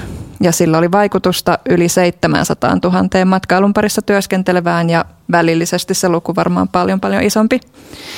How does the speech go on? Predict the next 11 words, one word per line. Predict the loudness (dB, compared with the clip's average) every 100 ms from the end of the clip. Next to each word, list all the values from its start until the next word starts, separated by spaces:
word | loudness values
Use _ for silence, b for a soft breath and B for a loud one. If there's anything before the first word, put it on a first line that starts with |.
| B B B
Niin | 2 2 0 -4
miksi | 0 2 2 0 -2 0 0 -6 -4
sun | 0 2
mielestä | 2 2 0 0 -2 -2 B B _ B B B B
taloudellisesti, | 2 4 4 2 2 0 -2 -4 -6 B B B 0
taloudellisen | 2 2 2 2 2
vastuullisen, | 0 -2 0 0 2 -2 -4 -8 -6 -4
vastuullisuuden | -4 0 0 2 2 2 2
nimissä | 2 0 -2 -4
kannattaa | -4 -6 -8 -6 -4 -4 -6
tukea | -12 -6 -8